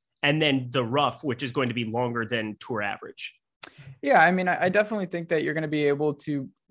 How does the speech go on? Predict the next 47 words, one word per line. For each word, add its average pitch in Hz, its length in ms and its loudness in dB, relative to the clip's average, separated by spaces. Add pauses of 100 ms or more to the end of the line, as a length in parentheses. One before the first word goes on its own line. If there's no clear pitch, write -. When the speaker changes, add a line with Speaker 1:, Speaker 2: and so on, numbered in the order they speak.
(160)
Speaker 2:
b-, - 120 -16 (180)
be 165 320 4
aggressive 139 640 2
off 156 240 8
the 160 60 -6
tee. 165 200 2
Certainly 202 400 4
these 156 160 -2
par 147 220 4
fives 135 340 4
everyone 143 460 -2
can 147 140 -8
get 139 220 0
to. 147 240 -2 (320)
You're 147 100 4
gonna 147 120 8
have 135 120 4
guys 135 360 8
making 135 300 0
eagles. 123 420 0
There's 131 220 -6
no 135 120 0
doubt 123 200 6
about 131 280 6
it. - 60 -4
You've 131 160 -6
got 139 220 2
the 139 60 -12
par 135 280 4
threes. 135 540 -4 (300)
I 180 40 0
don't 190 260 6
expect 165 320 4
it 156 100 2
to - 60 -14
be 151 160 4
overly 147 480 0
challenging. 147 640 -2
I 139 60 6
don't 143 160 2
think 147 200 -6
the, 135 300 -4
certainly 160 520 4
not 143 240 0
like 139 160 2
Muirfield, 139 520 -2
where 127 400 2